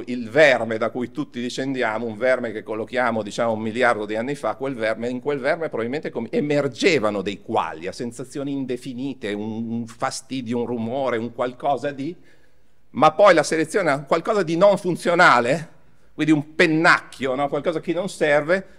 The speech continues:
ma a questo punto la selezione naturale interviene e allinea i qualia. Quindi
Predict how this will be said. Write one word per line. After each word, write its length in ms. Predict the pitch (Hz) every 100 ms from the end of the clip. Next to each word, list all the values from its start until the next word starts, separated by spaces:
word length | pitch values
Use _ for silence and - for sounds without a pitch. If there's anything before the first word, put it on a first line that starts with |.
| -
ma 160 | - 160
a 60 | 170
questo 300 | 185 214 208
punto 360 | 170 156 190
la 120 | 180
selezione 480 | - 151 151 165 165
naturale 560 | 147 175 175 131 131 139
interviene 800 | 165 165 196 196 151 123 131 -
e 120 | 165
allinea 640 | 165 175 139 113 101 107 117 -
i 100 | 123
qualia. 520 | 110 98 76 78 - - - - -
Quindi 340 | 165 156 120